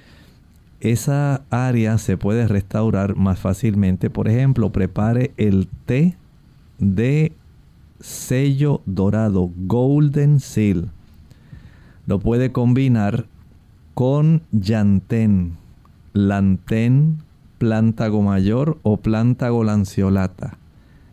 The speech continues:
Y lo puede combinar también con el té de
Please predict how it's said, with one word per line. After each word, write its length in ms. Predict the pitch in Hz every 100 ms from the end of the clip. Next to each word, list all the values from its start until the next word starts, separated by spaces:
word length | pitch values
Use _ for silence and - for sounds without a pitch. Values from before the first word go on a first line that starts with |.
| -
Y 140 | - 151
lo 180 | 139 -
puede 260 | 120 123
combinar 520 | 131 123 123 113 110
también 680 | - 135 135 110 107 107 117 - -
con 520 | 120 127 139 143 143 -
el 520 | - 110 107 104 101 98
té 340 | - 131 147 147 - -
de 440 | - 101 123 147